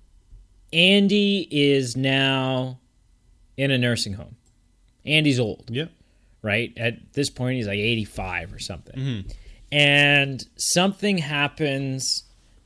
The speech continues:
Speaker 1: uh, I don't know, I don't know what the catalyst would be.
Speaker 2: Mm-hmm.
Speaker 1: Um, but I just, I,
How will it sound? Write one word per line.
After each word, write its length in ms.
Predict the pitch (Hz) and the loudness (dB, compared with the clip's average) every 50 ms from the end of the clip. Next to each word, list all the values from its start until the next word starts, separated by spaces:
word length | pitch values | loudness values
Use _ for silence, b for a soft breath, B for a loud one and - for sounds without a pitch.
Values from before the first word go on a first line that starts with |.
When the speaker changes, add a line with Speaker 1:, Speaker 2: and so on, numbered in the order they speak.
| _ | _
Speaker 1:
uh, 460 | - 123 123 120 120 120 117 117 117 - | -2 0 0 2 2 2 0 -2 -2 -2
I 80 | 143 147 | 0 2
don't 180 | 156 180 175 170 | 2 4 4 4
know, 240 | 170 175 175 165 | 4 4 4 4
I 120 | - 143 156 | 4 2 2
don't 180 | 151 165 165 | 2 2 2
know 100 | 165 160 | 2 2
what 320 | 156 143 156 156 - - _ | 2 2 0 0 -2 -6 _
the 380 | 139 151 143 135 135 135 127 127 - | -6 -4 -2 -2 -2 -4 -6 -8 -10
catalyst 680 | - - 135 127 127 135 139 139 147 147 143 - - - | -10 -8 -4 -4 -2 -2 -2 -2 -2 -2 -4 -6 -8 -6
would 200 | 143 147 131 - | -6 -6 -4 -4
be. 320 | 139 135 135 143 160 170 165 | -6 -4 -2 -2 -4 -4 -4
Speaker 2:
Mm-hmm. 580 | 139 135 135 131 117 104 92 - _ _ - 127 | -4 -4 -4 -4 -4 -6 -10 -14 _ _ -4 -2
Speaker 1:
Um, 720 | 123 120 123 123 120 120 123 123 120 117 120 117 113 113 - _ _ _ _ _ _ _ _ _ _ _ _ - 117 - - | 0 0 2 0 0 -2 -2 -2 -4 -4 -4 -6 -8 -10 -16 _ _ _ _ _ _ _ _ _ _ _ _ -20 -20 -6 -2
but 340 | 143 139 135 131 123 - _ _ _ _ _ _ _ _ _ _ _ _ _ _ _ _ _ _ _ _ _ _ _ _ - | 0 0 2 0 -2 -6 _ _ _ _ _ _ _ _ _ _ _ _ _ _ _ _ _ _ _ _ _ _ _ _ -6
I 240 | 139 143 156 165 160 | -2 2 2 2 2
just, 340 | - - 180 165 160 - - | 2 0 -2 -2 -2 -4 -2
I, 240 | 151 151 151 156 - | 0 0 2 2 0